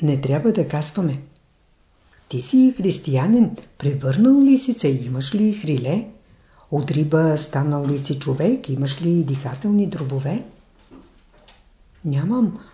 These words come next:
ама мисля, че съм човек.“ Тогава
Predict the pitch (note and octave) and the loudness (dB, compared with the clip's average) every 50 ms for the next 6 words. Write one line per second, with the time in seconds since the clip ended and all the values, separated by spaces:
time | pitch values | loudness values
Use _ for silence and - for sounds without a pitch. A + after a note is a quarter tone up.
0 | - _ - E3 E3 E3 E3+ E3+ E3+ E3+ E3+ E3 D#3+ D#3+ D3+ D3 C#3+ - - G#3+ | -20 _ -6 -2 0 0 2 2 2 2 2 0 0 -2 -2 -4 -4 -4 -2 0
1 | G#3 G#3 G#3 G3+ G#3 - F3 - - F3+ D#3+ C#3+ C3+ - D3+ C3 C#3 D#3+ - - | 2 2 2 0 0 -2 -6 -6 -4 -4 -4 -4 -4 -6 -4 -2 -2 -2 -2 -4
2 | - - - - - _ _ _ _ _ _ _ - - - _ _ _ _ _ | -10 -20 -20 -20 -20 _ _ _ _ _ _ _ -20 -20 -20 _ _ _ _ _
3 | _ _ - - _ _ _ _ _ _ _ _ - - - - - - - _ | _ _ -20 -20 _ _ _ _ _ _ _ _ -20 -20 -20 -20 -20 -20 -20 _
4 | _ - - - - - - G#3+ G#3+ C4 A#3+ E3+ B2+ C#3 E3+ A3 - | _ -20 -20 -20 -12 -2 -2 2 2 4 2 4 2 2 0 0 -2